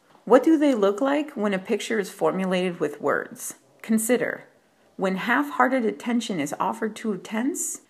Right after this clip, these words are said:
a half-hearted communication will likely result. Let's explore. What does you represent when considering the following images? What is seen within the mind? Paint a picture of these two situations and reflect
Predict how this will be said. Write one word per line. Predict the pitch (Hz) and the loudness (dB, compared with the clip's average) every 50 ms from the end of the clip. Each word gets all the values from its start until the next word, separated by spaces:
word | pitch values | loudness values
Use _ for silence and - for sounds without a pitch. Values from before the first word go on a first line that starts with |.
| _ _ _ - | _ _ _ -2
a | 180 | -2
half-hearted | 175 170 - 226 - - - - - 240 240 233 220 202 - | -2 -2 -2 -2 -2 -4 -4 -2 0 2 2 2 0 -2 -4
communication | - - 202 196 190 170 - - 208 208 214 - - 135 - - 180 | -4 -2 -2 -2 -2 -4 -4 0 0 0 0 -2 -6 -8 -10 -8 -4
will | 165 160 160 | -2 -2 0
likely | 143 143 156 180 - - 127 113 | 2 2 0 0 -2 -6 -8 -8
result. | - - 123 143 - 123 - - - - - - _ _ _ _ _ | -8 -10 -8 -2 -2 -2 -2 -2 -10 -18 -20 -20 _ _ _ _ _
Let's | - 247 254 - | -6 -4 -2 -2
explore. | 294 285 - - - 247 233 180 - - - - - _ _ _ _ _ _ _ _ | -4 -4 -4 -4 2 2 4 4 2 0 -4 -10 -14 _ _ _ _ _ _ _ _
What | _ 214 262 277 285 | _ 4 4 4 6
does | 302 294 269 233 202 190 | 4 2 2 2 0 -4
you | 180 196 233 240 214 156 127 131 143 - - - _ _ _ | -2 2 2 2 2 2 -2 -4 -4 -6 -8 -18 _ _ _
represent | _ 165 180 196 - - 208 202 202 160 147 147 156 151 - | _ 0 0 2 2 -2 -2 -2 0 0 0 0 -2 -4 -4
when | 180 180 175 | -4 -4 -4
considering | 180 - 190 185 - - 226 220 214 226 220 208 | -4 -4 -4 -4 0 0 2 2 2 0 0 -2
the | 202 190 | -2 -2
following | - - 160 170 180 185 185 175 170 156 | 4 4 6 6 6 4 0 -4 -6 -4
images? | - 175 180 165 151 147 - - - - - - - - - _ _ | -4 -4 -2 -2 -4 -4 -6 -10 -10 -10 -14 -14 -14 -16 -16 _ _
What | - 175 214 240 240 | 0 2 2 2 2
is | 233 240 220 220 220 | 0 -2 -2 -2 -4
seen | - - - 233 254 254 214 170 151 151 160 | -6 -4 -2 -2 0 0 0 -2 -4 -4 -2
within | 156 165 165 165 196 196 | -2 -4 -2 -2 -4 -4
the | 175 147 | -4 -4
mind? | 143 143 156 170 151 - - - - - - _ _ _ _ _ | -4 -4 -4 -4 -4 -6 -8 -12 -14 -16 -18 _ _ _ _ _
Paint | - - 233 240 269 294 277 | -6 -4 0 2 2 2 2
a | 233 | 0
picture | 233 - - 269 262 - - - 151 127 127 123 | -2 -2 -2 -4 -4 -2 -2 -2 0 0 0 -2
of | - - 170 165 | -2 -4 -6 -4
these | 170 202 226 247 247 247 | -2 -2 -2 -2 -2 -4
two | - - 247 233 233 247 | -6 -6 -4 -4 -4 -4
situations | 247 - - 226 226 - 294 254 247 165 160 - - 156 131 135 151 170 - - | -6 -4 -6 -6 -2 -2 0 0 2 0 0 -2 -4 -6 -6 -6 -8 -10 -12 -8
and | - 190 190 180 | -6 -4 -2 -2
reflect | 170 170 - - - 220 254 269 262 - - | -4 -4 -8 -2 0 0 0 0 -4 -8 -14